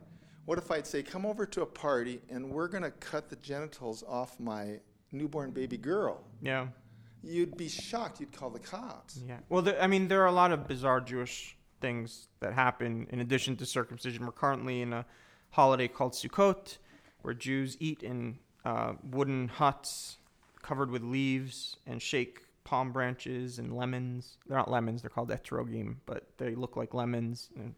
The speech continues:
Speaker 2: shaking them. So there are lots of Jewish practices that seem bizarre, but, but the, the issue here is that we're not talking about a bizarre ritual, we're talking about an ethically problematic ritual.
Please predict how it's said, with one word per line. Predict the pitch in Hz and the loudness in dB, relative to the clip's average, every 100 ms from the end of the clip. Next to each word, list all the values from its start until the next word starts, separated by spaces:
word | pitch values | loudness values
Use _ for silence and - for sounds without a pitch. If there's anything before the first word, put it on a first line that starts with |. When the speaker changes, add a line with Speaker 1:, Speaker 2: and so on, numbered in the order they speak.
| _ | _
Speaker 2:
shaking | - - - - | -12 -8 -8 -8
them. | 120 117 - - - - | -8 -8 -12 -20 -20 -16
So | - | -2
there | 156 220 | 8 10
are | |
lots | 226 226 | 10 8
of | 151 - - _ _ _ - 127 - | 2 0 -14 _ _ _ -18 -18 -18
Jewish | - 160 151 | -2 0 2
practices | - 131 123 139 123 | 4 4 4 -6 -6
that | 113 | -6
seem | - 135 123 | -2 0 0
bizarre, | 123 123 156 151 131 | -4 2 6 8 6
but, | 135 - - | 0 -2 -4
but | 143 131 | -4 0
the, | 147 139 131 - - _ - - _ _ _ _ _ _ _ 131 | 2 4 2 -4 -20 _ -20 -20 _ _ _ _ _ _ _ -2
the | 175 | 4
issue | 196 190 185 | 4 6 4
here | 165 165 160 | 4 4 4
is | 147 | 4
that | 143 127 | 2 2
we're | 139 | 4
not | 139 147 | 6 6
talking | 156 139 135 | 4 2 0
about | 131 117 | 0 0
a | |
bizarre | 113 120 131 180 202 | -2 -2 6 8 8
ritual, | 123 - 123 117 | 6 0 -4 -2
we're | 120 | 0
talking | - 120 - 120 | 0 0 0 -6
about | 117 120 117 | -2 0 0
an | 113 | 0
ethically | 147 147 139 - 123 | 0 0 -2 -4 -6
problematic | - 123 120 123 131 131 127 | -4 -4 -2 -2 2 0 -2
ritual. | 123 123 - 117 - | -10 -12 -12 -12 -12